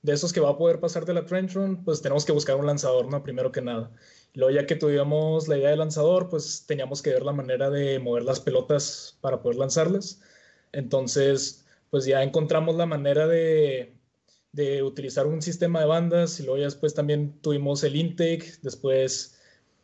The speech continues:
pues empezamos parte por parte a ver cómo lo íbamos a ir haciendo. Pero en general, pues es un robot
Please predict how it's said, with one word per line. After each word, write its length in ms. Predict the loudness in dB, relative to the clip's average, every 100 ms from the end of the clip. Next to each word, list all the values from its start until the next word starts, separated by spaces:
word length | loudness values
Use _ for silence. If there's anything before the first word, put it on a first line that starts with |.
| _ _ _
pues 180 | -2 2
empezamos 440 | 2 2 2 2
parte 300 | 0 -2 0
por 180 | -4 0
parte 260 | 0 0 2
a 20 |
ver 200 | 2 2
cómo 240 | -2 0
lo 80 | 0
íbamos 520 | -2 -4 -8 -14 -16 -8
a 80 | -4
ir 100 | -2
haciendo. 360 | -4 -6 -6 -14 _ _ _ _ _ -6
Pero 640 | 0 2 4 2 0 -2 -6 _ _
en 100 | -12
general, 520 | -4 0 2 2 0 -4 -16 -20 _ _ _ _ _ _ -16 -2
pues 200 | 0 2
es 100 | 2
un 120 | 4
robot 540 | 4 4 4 2 -4